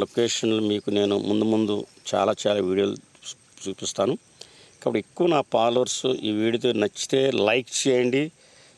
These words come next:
షేర్ చేయండి, కామెంట్ బాక్స్లో తెలియపరచండి. ఎలాంటివి ఈరోజు నేను మీకు చూపించుతాను. అవ్వా, ఎంత బాగుందో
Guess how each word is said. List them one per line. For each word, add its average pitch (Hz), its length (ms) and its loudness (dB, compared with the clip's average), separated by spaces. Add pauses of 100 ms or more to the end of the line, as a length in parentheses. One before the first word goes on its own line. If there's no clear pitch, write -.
(180)
షేర్ 127 260 2 (100)
చేయండి, 120 340 0 (760)
కామెంట్ 107 300 0
బాక్స్లో 104 280 -2
తెలియపరచండి. 104 560 -2 (240)
ఎలాంటివి 151 600 2
ఈరోజు 117 340 2
నేను 107 200 4 (680)
మీకు 95 200 -2
చూపించుతాను. 110 600 0 (180)
అవ్వా, 98 240 0 (420)
ఎంత 90 280 -2 (140)
బాగుందో 110 380 2